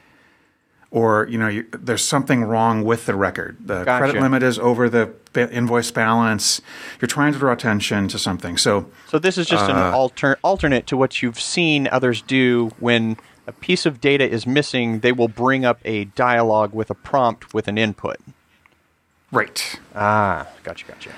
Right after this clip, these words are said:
Speaker 1: Yeah, I mean, you could, you could have a dialogue that lets, lets the user type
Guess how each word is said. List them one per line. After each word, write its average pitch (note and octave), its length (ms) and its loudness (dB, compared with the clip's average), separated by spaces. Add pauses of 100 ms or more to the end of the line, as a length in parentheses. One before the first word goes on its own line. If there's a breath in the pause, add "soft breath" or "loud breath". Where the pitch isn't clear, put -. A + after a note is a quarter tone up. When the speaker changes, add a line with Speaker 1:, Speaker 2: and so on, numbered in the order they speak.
Speaker 1:
Yeah, A#2+ 160 -2
I A#2 60 -2
mean, B2 140 2
you B2 100 0
could, F3+ 280 -4 (160 loud breath)
you C3 120 -2
could F#3 200 0
have F3+ 200 0
a C#3 80 0
dialogue G2+ 640 0
that A2+ 160 -2
lets, A2+ 320 0 (160)
lets A#2 220 -2
the A#2+ 80 -4
user A2 260 -2
type B2 400 -2